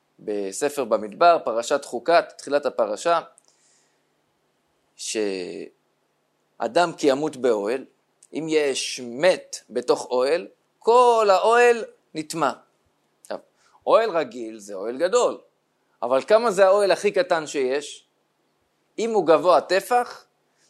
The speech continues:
ויש לו שטח של טפח על טפח, אורך ורוחב,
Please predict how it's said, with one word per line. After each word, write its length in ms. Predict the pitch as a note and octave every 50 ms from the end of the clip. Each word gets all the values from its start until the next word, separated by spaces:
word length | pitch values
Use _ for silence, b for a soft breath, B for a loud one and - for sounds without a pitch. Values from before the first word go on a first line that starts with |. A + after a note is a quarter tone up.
| _ -
ויש 180 | F3 F3+ -
לו 100 | F#3+ F#3
שטח 440 | - - B3 B3 A#3+ A#3+ G#3 F3+ -
של 280 | - - E3+ D#3 D3+ C#3+
טפח 400 | - A3 A3+ A3 - G#3+ - G#3
על 80 | F#3
טפח, 540 | F3 - A3+ A3+ G#3+ A3 F#3+ F3+ D#3+ D#3 - -
אורך 300 | G3+ G3+ F3+ F3 - - D3+
ורוחב, 480 | D#3+ D3+ D#3+ D#3+ - - D3+ C3 A#2+